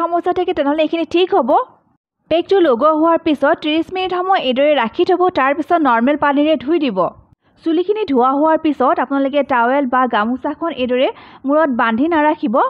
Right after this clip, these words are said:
বহুতে চুলিখিনি সোনকালে শুকাবলৈ কাৰণে এইদৰে টাৱেল এখন বান্ধি থয়, কিন্তু এনেকৈ কৰাৰ ফলত চুলিখিনি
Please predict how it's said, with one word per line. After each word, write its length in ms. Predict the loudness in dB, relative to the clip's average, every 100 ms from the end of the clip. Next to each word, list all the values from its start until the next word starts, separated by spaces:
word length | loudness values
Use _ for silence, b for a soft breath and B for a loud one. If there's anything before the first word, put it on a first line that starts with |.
| -6 _ _ _ _
বহুতে 280 | -2 0 0 0
চুলিখিনি 400 | -2 -2 -4 -6
সোনকালে 400 | -4 -2 0 0 0
শুকাবলৈ 480 | -2 -2 0 -2 -2
কাৰণে 260 | -2 -2 -2 -4
এইদৰে 200 | 0 -2 0
টাৱেল 240 | -2 0 -2
এখন 240 | -4 -2
বান্ধি 240 | -2 -2 -4
থয়, 180 | -2 -2 -4 B B
কিন্তু 180 | -6 -4 -2
এনেকৈ 260 | -2 -2 -2
কৰাৰ 260 | 0 0 0
ফলত 240 | -2 -4 -2
চুলিখিনি 360 | -6 -4 -6